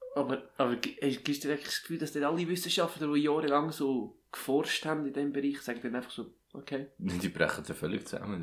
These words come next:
Speaker 2: die geht die Welt kaputt.
Speaker 1: Sagen wir dann, die müssen einfach schnell alle Schulbücher umändern, so, okay. Die Welt ist wirklich von Gott gemacht worden, okay.
Speaker 2: Ja, wenn er mal wieder runterkommt. Jetzt ist ja vor allem Leichnam,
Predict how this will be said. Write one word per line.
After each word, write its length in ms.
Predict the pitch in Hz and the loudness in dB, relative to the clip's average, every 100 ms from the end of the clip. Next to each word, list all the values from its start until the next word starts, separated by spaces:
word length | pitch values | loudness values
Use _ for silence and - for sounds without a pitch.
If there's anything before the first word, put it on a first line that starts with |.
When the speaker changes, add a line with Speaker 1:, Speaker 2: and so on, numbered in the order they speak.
| 78 | -4
Speaker 2:
die 160 | - - - | -6 -10 -4
geht 180 | - 87 | 2 2
die 60 | 85 | 2
Welt 220 | 80 101 | 0 0
kaputt. 400 | - 123 107 - - - | -2 -2 -2 -4 -10 -12
Speaker 1:
Sagen 420 | - - 160 165 | -6 0 2 2
wir 80 | 156 | 2
dann, 180 | 107 - 170 | 0 -4 -4
die 40 | |
müssen 120 | 185 | 0
einfach 160 | 196 - | 0 2
schnell 220 | 202 185 - | 2 2 4
alle 240 | 190 190 | 4 4
Schulbücher 600 | - 196 185 185 185 190 | 2 4 4 4 0 0
umändern, 440 | 175 170 170 160 | 2 2 0 -2
so, 200 | 160 147 - | -4 -6 -6
okay. 400 | 151 170 - 170 _ _ - | -8 -8 -8 -12 _ _ -2
Die 60 | |
Welt 200 | 139 160 160 | 2 2 0
ist 80 | 151 | -4
wirklich 240 | 151 165 | -4 -6
von 100 | 160 | -4
Gott 200 | 160 - | -4 -4
gemacht 280 | 160 151 - | -4 -4 -4
worden, 200 | 120 - | -6 -6
okay. 300 | - - 156 - _ _ _ _ _ _ - | -10 -12 -14 -16 _ _ _ _ _ _ -6
Speaker 2:
Ja, 120 | 87 | -4
wenn 140 | 78 | -4
er 60 | 80 | -2
mal 200 | 78 76 | -4 -2
wieder 160 | 80 | -2
runterkommt. 460 | 80 - - - 82 - _ | 0 -2 -4 -10 -12 -12 _
Jetzt 260 | - 110 127 | 4 6 6
ist 120 | 104 | 4
ja 100 | 90 | 4
vor 140 | 82 90 | 4 2
allem 160 | 82 | 4
Leichnam, 420 | 90 107 110 107 | 2 0 0 -2